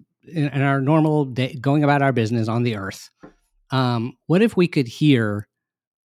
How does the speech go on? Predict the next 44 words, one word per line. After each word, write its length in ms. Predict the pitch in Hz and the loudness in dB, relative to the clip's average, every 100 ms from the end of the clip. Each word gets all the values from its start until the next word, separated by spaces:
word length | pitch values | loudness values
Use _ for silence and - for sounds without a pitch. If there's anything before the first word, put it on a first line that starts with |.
| _ _ _ _ | _ _ _ _
all 220 | 147 147 139 | 2 4 4
the 80 | 120 | 2
gravitational 580 | 131 113 127 120 113 | 2 2 -2 -2 -4
waves 540 | 104 107 101 95 - - _ _ | -4 -4 -6 -10 -14 -20 _ _
that 160 | - 107 | -2 0
are 140 | 101 123 | 2 4
out 220 | 113 - | 4 2
there, 340 | 101 90 85 _ - | -4 -4 -8 _ -4
you 80 | 104 | -4
know? 200 | 98 95 _ _ _ - | -4 -8 _ _ _ -2
Um, 480 | 113 101 95 92 - _ _ | 0 2 -2 -6 -12 _ _
so 180 | - 110 | -2 0
in 80 | 120 | 2
other 120 | 110 | 0
words, 80 | 107 | 0
we 60 | 107 | -2
would 120 | 113 | -2
look 200 | 123 135 | 0 0
up, 180 | 120 _ _ _ | -4 _ _ _
well, 120 | 117 113 | -2 4
we 80 | |
wouldn't 180 | 135 123 | 4 4
even 140 | 110 95 | 2 0
have 140 | 113 | -4
to 80 | 98 | -4
look 200 | 101 - | -6 -6
up 100 | - | -10
at 60 | |
the 60 | - | -12
sky, 240 | - 101 - | -6 -6 -6
but 120 | - 73 - - - | -12 -12 -16 -20 -14
just 220 | - - _ _ | -14 -14 _ _
for 140 | - 127 | -2 2
reference, 380 | 156 - 190 208 | 4 4 0 0
<laughs> 0 | |
we 60 | |
would 160 | 220 175 | 2 2
look 160 | 185 156 | 0 -4
up 120 | 151 | -6
at 80 | 120 | -10
the 60 | 110 | -12
sky 320 | 120 110 110 - - 147 - | -8 -8 -8 -16 -20 -10 0
and, 360 | 147 131 120 | 2 2 -2
um, 360 | 127 113 107 | -2 -4 -6